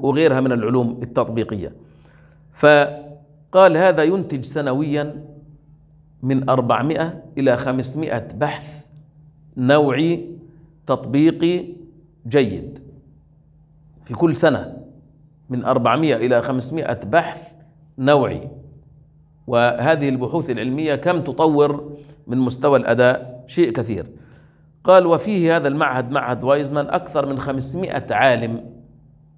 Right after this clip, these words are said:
مش عضو هيئة التدريس وإنما عالم في الفيزياء النووية أو البيولوجيا أو الكيمياء أو كذا،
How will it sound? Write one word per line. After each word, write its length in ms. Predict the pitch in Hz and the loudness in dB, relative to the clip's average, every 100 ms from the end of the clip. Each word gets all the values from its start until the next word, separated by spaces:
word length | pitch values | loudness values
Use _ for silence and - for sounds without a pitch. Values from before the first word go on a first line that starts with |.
| _ _ _ _ - | _ _ _ _ -6
مش 160 | 131 | -4
عضو 240 | 123 143 143 | 0 2 4
هيئة 140 | 151 | 2
التدريس 440 | 143 127 143 151 117 | 0 -2 0 -2 -2
وإنما 360 | 123 135 131 120 | -2 -2 0 0
عالم 720 | 143 131 127 135 131 - - - - - - | 2 2 2 -2 -6 -12 -16 -20 -20 -14 -8
في 60 | |
الفيزياء 460 | 120 143 127 143 131 | -2 -2 2 2 2
النووية 520 | 131 127 135 147 135 | 0 2 2 2 2
أو 120 | 127 | 2
البيولوجيا 600 | 131 117 123 139 147 123 | 0 2 2 2 0 2
أو 140 | 127 123 | 2 0
الكيمياء 580 | 117 131 123 143 139 - | -2 -2 2 4 2 0
أو 140 | 110 | -4
كذا، 400 | 117 143 175 - | 0 4 2 0